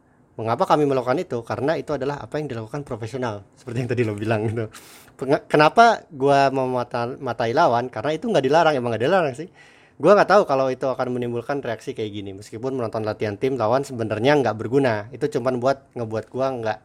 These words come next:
ter-, cemas aja katanya. Nah, Leeds ini akhirnya didenda dua ratus ribu pound, dibayar akhirnya pakai uang pribadi Bielsa. Dan sampai ada peraturan baru kalau klub nggak boleh nonton lawannya latihan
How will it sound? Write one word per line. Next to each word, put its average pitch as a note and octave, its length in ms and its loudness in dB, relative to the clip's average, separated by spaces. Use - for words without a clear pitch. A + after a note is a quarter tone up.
ter-, - 240 -16
cemas B2 320 -4
aja A#2+ 240 0
katanya. G2 240 -10
Nah, G#2 240 -8
Leeds A#2 160 -6
ini C#3 160 -4
akhirnya C#3 240 0
didenda G#2+ 400 -4
dua A2+ 240 0
ratus - 320 -8
ribu G2+ 240 -6
pound, D3+ 480 -2
dibayar A2+ 400 2
akhirnya A#2+ 240 -4
pakai A#2+ 240 -8
uang G#2 160 -6
pribadi G2+ 320 -8
Bielsa. G2 560 -8
Dan D#3 320 2
sampai B2+ 320 0
ada C#3+ 80 4
peraturan A#2+ 400 -2
baru A#2 240 0
kalau C3 320 -2
klub C#3 240 -2
nggak A2+ 80 -2
boleh B2 220 0
nonton A#2 320 -2
lawannya A2 560 -2
latihan B2 480 -2